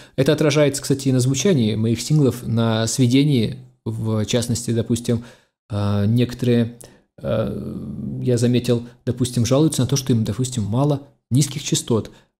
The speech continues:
а, в, в звуке, но, а, в музыке,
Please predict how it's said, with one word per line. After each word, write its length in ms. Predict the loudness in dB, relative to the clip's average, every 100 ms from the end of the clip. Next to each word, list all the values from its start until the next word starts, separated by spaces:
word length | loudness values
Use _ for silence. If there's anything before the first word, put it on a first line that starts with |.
| -12
а, 220 | -4 -4
в, 80 | -2
в 480 | 0 0 0 0 0
звуке, 340 | 2 0 0 0
но, 380 | 2 2 -2 -8 _ _ -10
а, 220 | -4 -4
в 160 | -2 2
музыке, 680 | 2 2 2 2 2 0